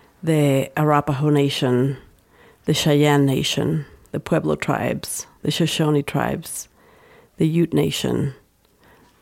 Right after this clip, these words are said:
uh, the Lakota, and the Navajo. And when we pause for a second to realize we are right now seated in those lands,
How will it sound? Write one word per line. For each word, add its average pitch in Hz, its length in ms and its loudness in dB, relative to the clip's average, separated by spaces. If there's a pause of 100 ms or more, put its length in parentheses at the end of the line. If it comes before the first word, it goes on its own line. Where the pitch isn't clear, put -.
(160)
uh, 151 160 0
the 156 140 -4
Lakota, 143 600 0 (180)
and 147 140 0
the 151 60 -4
Navajo. 131 600 -2 (460)
And 156 440 -2 (1900)
when 170 240 4
we 165 100 4
pause 156 440 2
for - 160 0
a 139 60 2
second 131 400 -2
to 151 80 -6
realize 127 500 0
we 151 640 2
are 123 440 0 (440)
right 151 200 0
now 127 360 0 (180)
seated - 480 0
in 131 420 0 (1040)
those 147 400 0
lands, - 560 -4